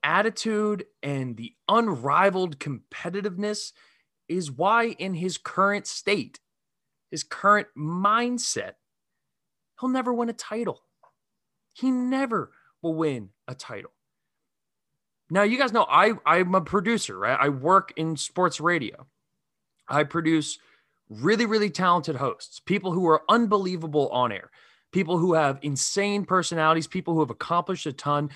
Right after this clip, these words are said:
some people who are much more mellow, right? You know, we have a show, it's called Full Ride, where the host,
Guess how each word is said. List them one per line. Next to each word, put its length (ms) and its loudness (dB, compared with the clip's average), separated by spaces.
some 240 2
people 260 2
who 140 2
are 240 2
much 240 2
more 200 2
mellow, 480 2
right? 400 -2
You 120 -8
know, 140 0
we 120 0
have 100 -2
a 20 -4
show, 300 2
it's 100 -6
called 260 -2
Full 240 -2
Ride, 300 4
where 140 -2
the 80 -4
host, 400 0